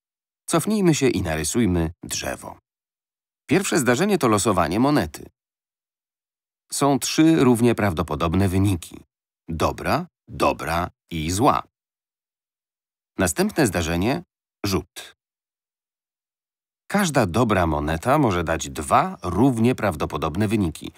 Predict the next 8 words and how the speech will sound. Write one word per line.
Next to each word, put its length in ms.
orła 500
i 120
reszkę. 480
Fałszywa 520
moneta 500
może 300
dać 300
trzy 420